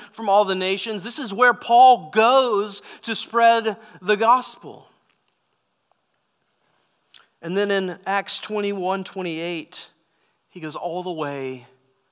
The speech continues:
to Rome, the furthest point. And we think, "Well, Paul went to the Ro-, went to Rome because he was in prison."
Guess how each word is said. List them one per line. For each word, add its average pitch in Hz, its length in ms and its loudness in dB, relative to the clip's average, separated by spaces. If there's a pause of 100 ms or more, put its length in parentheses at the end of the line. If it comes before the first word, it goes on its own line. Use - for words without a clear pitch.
(540)
to 147 100 -14
Rome, 127 480 -8 (1200)
the 143 100 -20
furthest 165 520 -8
point. 131 580 -14 (1500)
And 151 80 -16
we 156 100 -8
think, 156 280 -10
"Well, 160 100 -10
Paul 196 280 -10
went 170 120 -10
to 165 80 -16
the 143 80 -10
Ro-, 170 240 -4
went 170 200 -10
to 151 100 -14
Rome 185 320 -4
because 147 560 -12 (100)
he 170 140 -14
was 147 300 -12 (460)
in 139 120 -18
prison." 165 500 -4